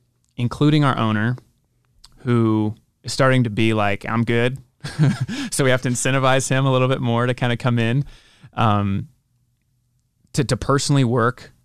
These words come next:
on, on a project, and we bring the whole team together. We spend a lot more time in research. So that budget question, and, and maybe we're kinda,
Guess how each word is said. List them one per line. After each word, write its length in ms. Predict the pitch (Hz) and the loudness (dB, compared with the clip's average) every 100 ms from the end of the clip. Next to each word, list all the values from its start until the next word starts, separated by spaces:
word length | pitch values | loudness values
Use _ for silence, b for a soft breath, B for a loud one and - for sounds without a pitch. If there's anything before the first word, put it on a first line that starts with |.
| - | -4
on, 240 | 120 113 110 | 0 0 0
on 100 | 117 | -2
a 60 | 107 | -2
project, 600 | - 131 135 131 127 - b b b | 0 0 2 0 -2 -6 b b b
and 80 | - | -6
we 80 | 101 | -6
bring 320 | 95 - 127 | -4 0 2
the 40 | 120 | 2
whole 120 | 117 | 0
team 160 | 120 101 | 0 -2
together. 320 | 98 127 135 | 0 0 2
We 80 | 123 | 0
spend 180 | 104 | -2
a 40 | 101 | -2
lot 140 | 98 | -2
more 140 | 92 92 _ - | -4 -8 _ -16
time 240 | - 101 | -10 -8
in 120 | 101 101 | -8 -6
research. 460 | 123 - 131 127 B B B | -6 -4 -4 -4 B B B
So 140 | - | 0
that 200 | 151 190 | 2 2
budget 320 | 127 160 135 - | 2 2 0 -2
question, 540 | 101 - - 87 110 _ _ _ _ _ | -4 -4 -6 -8 -10 _ _ _ _ _
and, 220 | - 113 110 | -4 -4 0
and 100 | 120 | 0
maybe 160 | 120 131 | 2 2
we're 120 | 117 | 0
kinda, 380 | 120 110 104 | 0 0 -2